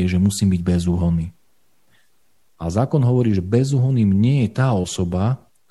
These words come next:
ktorá bola odsúdená za niektorý z korupčných trestných činov. To znamená, že keď to zjednoduším, za niekoľko eur som stratil bezúhonnosť a tým som stratil ako keby tú kvalitu byť zapísaný v registri zdravotníckých pracovníkov.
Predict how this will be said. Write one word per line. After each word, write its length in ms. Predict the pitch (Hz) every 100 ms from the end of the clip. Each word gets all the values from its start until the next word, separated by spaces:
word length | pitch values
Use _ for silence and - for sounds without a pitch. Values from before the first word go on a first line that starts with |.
| -
ktorá 160 | - 92
bola 320 | 92 113 117
odsúdená 560 | 98 95 107 107 104 92
za 80 |
niektorý 400 | 90 98 101 120
z 80 | 98
korupčných 480 | - 107 110 98 90
trestných 480 | - 98 - 90 -
činov. 400 | 95 87 82 - 104
To 80 |
znamená, 400 | 101 110 107 101
že 240 | 95 95 92 _ _ _ _ _ _ _ -
keď 100 | 120
to 80 | -
zjednoduším, 880 | 101 98 95 110 113 113 131 123 123 - _ _ -
za 240 | 101 90
niekoľko 560 | 107 117 120 135 107 -
eur 400 | 90 95 131 156 - -
som 160 | -
stratil 400 | 95 104 101 101
bezúhonnosť 1040 | 87 87 85 92 92 95 110 139 151 - - _ _ _ _ -
a 80 | 95
tým 160 | 117 117
som 160 | 113
stratil 400 | - 107 110 110
ako 160 | 95 98
keby 320 | 101 95 87
tú 80 | -
kvalitu 480 | 98 101 107 107 104
byť 400 | 87 90 90 101
zapísaný 560 | 101 107 - 104 95
v 80 | 90
registri 400 | 90 95 - 90
zdravotníckých 640 | 87 87 90 98 98 95
pracovníkov. 960 | 90 90 92 101 98 98 120 120 131